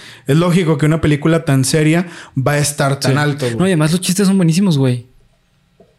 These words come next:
Speaker 2: O sea, la, hay escenas que a mí me hacen cagarme de risa. Eh, <laughs> justamente ayer estaba, lo estaba viendo con Ivette.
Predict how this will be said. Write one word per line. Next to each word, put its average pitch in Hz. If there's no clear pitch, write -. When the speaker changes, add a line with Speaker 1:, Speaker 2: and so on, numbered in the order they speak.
Speaker 2:
O 143
sea, 147
la, 151
hay 147
escenas 180
que -
a 131
mí 139
me 165
hacen 143
cagarme 147
de 143
risa. 139
Eh, 139
<laughs> 160
justamente 151
ayer 139
estaba, 143
lo 139
estaba 139
viendo 151
con 139
Ivette. 139